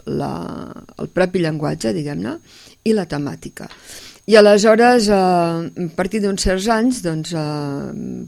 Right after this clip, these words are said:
parlem de mil nou-cents catorze quinze, està perfectament instal·lat en un gènere que és el del retrat, no investiga més,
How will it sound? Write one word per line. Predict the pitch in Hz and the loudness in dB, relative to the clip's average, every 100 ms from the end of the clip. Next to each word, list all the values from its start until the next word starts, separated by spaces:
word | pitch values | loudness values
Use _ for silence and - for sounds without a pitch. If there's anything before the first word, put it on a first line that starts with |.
| - | -10
parlem | 151 151 147 151 151 | -8 -6 -6 -6 -6
de | 135 | -6
mil | 151 151 | -6 -6
nou-cents | 147 165 160 - | -6 -8 -10 -10
catorze | 151 160 156 160 160 | -10 -8 -6 -6 -4
quinze, | 208 190 196 214 - | -4 -2 -2 -2 -2
està | 170 - 175 | -6 -6 -6
perfectament | 170 175 233 233 190 185 170 | -6 -2 -2 -2 -6 -4 -6
instal·lat | 165 - 170 160 160 - _ _ _ _ _ _ _ _ - | -8 -4 -2 -2 -4 -12 _ _ _ _ _ _ _ _ -4
en | 185 185 | -2 0
un | 180 | 2
gènere | 180 170 143 143 | 4 2 0 -4
que | |
és | 151 | -4
el | 156 139 | -4 -2
del | 143 | -4
retrat, | 147 151 180 180 214 _ - - - - - _ - | -4 -4 -2 0 -2 _ -20 -20 -18 -20 -20 _ 2
no | 220 262 277 | 6 6 6
investiga | 208 - - 190 170 | 4 0 -2 -6 -6
més, | 175 151 175 - | -8 -8 -10 -12